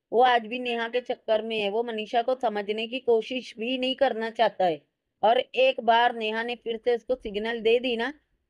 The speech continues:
फिर से इन लोग है ना कुछ ना कुछ बड़ा कांड कर देंगे और मनीषा की जिंदगी हमेशा हमेशा के लिए खराब कर देंगे। और इस बार तो नेहा, जिस तरह से नेहा के भाई ने आके बोला है ना कि हाँ मेरी बहन की गलती है,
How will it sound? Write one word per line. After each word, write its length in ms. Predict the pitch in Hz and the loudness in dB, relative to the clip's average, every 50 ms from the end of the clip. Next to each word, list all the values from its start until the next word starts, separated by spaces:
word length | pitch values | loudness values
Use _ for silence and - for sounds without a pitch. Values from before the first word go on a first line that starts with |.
| _ - | _ 0
फिर 160 | 233 240 254 262 | 2 2 2 2
से 240 | - 262 254 262 | 2 2 4 4
इन 80 | 254 233 | 4 4
लोग 180 | 214 226 240 233 | 2 0 2 2
है 100 | 233 214 | 2 0
ना 140 | 220 233 262 | 0 -4 -6
कुछ 260 | - - 262 247 - 254 | -6 -6 -6 -6 -6 -6
ना 100 | 254 247 | -6 -6
कुछ 160 | - - 240 226 | -4 -4 -4 0
बड़ा 260 | 208 208 202 208 226 | 4 4 4 4 4
कांड 280 | 220 - 214 208 202 214 | 2 0 0 0 0 -2
कर 160 | - - 214 202 | 0 2 2 2
देंगे 400 | 185 214 226 226 240 247 262 302 - _ _ _ _ _ - | 2 2 0 2 2 2 0 0 -2 _ _ _ _ _ 0
और 300 | 214 220 233 247 262 277 285 294 269 226 | 4 6 6 6 6 4 2 0 -2 -4
मनीषा 400 | 220 220 220 220 208 - 247 247 | -6 -6 -6 -4 -2 0 0 0
की 120 | 233 269 226 | 0 -2 -6
जिंदगी 460 | 214 220 214 214 208 208 214 254 262 | -6 -6 -2 0 0 0 0 0 -4
हमेशा 420 | 240 208 208 208 202 190 233 233 | -4 -4 -4 -6 -4 0 0 0
हमेशा 320 | 226 214 202 202 - 214 214 | 0 0 -2 -2 -2 -2 -2
के 120 | - 220 | -2 -2
लिए 160 | 220 247 269 269 | -2 -2 -2 -2
खराब 380 | - 202 190 190 202 208 - - | -2 0 2 2 2 2 2 2
कर 120 | 214 202 190 | 2 2 2
देंगे। 360 | 185 196 185 175 165 156 160 _ _ _ _ _ _ _ - | 2 -2 -2 -2 -2 -6 -6 _ _ _ _ _ _ _ 2
और 140 | 202 233 | 4 4
इस 120 | 254 254 233 | 4 4 4
बार 220 | 214 240 240 233 240 | 4 4 4 4 4
तो 140 | - 262 | 4 2
नेहा, 400 | 269 247 240 226 226 233 233 247 254 254 - | 2 2 2 -2 0 0 -2 -2 -4 -6 -8
जिस 240 | 214 208 240 240 _ | -8 -8 -8 -4 _
तरह 240 | - 233 214 214 226 | 2 4 6 6 4
से 120 | 226 247 240 | 4 2 0
नेहा 260 | 233 220 208 214 226 | 0 0 -2 -2 -2
के 100 | 233 247 | -2 0
भाई 220 | 208 202 196 202 208 | 2 4 2 2 2
ने 100 | 233 233 | 0 0
आके 240 | 226 214 208 - 240 | -2 0 0 0 0
बोला 260 | 226 220 208 214 240 | 2 4 4 6 6
है 120 | 262 277 | 6 4
ना 160 | 269 262 226 - _ _ _ _ _ - | 2 0 -4 -8 _ _ _ _ _ 0
कि 60 | - 226 | 2 4
हाँ 160 | 220 240 247 | 4 4 2
मेरी 200 | 240 226 226 240 | 0 -2 -2 2
बहन 240 | 214 220 214 220 226 | 4 4 4 4 2
की 100 | 233 247 | -4 -2
गलती 420 | 214 226 220 202 190 - 226 233 240 | 0 0 0 0 0 -6 -4 0 2
है, 140 | 240 247 | 2 2